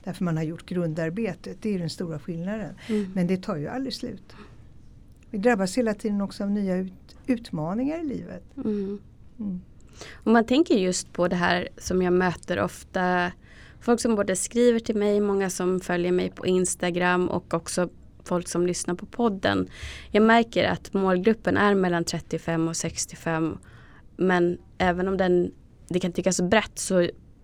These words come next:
Speaker 2: kämpar vi med samma saker allihopa.
Speaker 1: Ja, ja.
Speaker 2: Och det är ju främst det här att vi kan ha en historia med osunda relationer, bestämt oss för att nu, nu får det vara nog. Nu vill inte jag leva så här längre.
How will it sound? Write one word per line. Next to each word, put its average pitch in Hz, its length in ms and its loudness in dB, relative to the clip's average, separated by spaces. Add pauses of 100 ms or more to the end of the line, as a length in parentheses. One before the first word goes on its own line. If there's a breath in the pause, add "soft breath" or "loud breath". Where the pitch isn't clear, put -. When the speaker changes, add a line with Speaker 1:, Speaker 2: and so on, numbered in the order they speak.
(160)
Speaker 2:
kämpar 190 320 2
vi 190 100 -2
med 190 120 0
samma 196 280 0
saker - 460 -4
allihopa. 180 560 2 (100)
Speaker 1:
Ja, 190 80 -2
ja. 185 140 0 (840 soft breath)
Speaker 2:
Och - 120 4
det 190 200 6
är - 20 2
ju 196 80 2
främst 180 400 2
det 180 60 -2
här 170 220 0
att - 380 -4 (380)
vi 190 160 4
kan 185 220 2
ha 175 340 0 (300)
en 190 200 4
historia 180 520 2
med 180 180 4
osunda 185 440 -2
relationer, 185 800 0
bestämt 180 440 -2
oss 185 120 -8
för 185 100 -6
att 180 120 -8
nu, 202 340 2 (100)
nu 214 240 2
får - 140 -4
det 104 60 0
vara 104 100 2
nog. 220 280 -2 (420 loud breath)
Nu 226 100 2
vill 254 100 6
inte 185 160 0
jag 185 60 0
leva 202 260 2
så - 120 -4
här 180 120 -4
längre. - 380 -6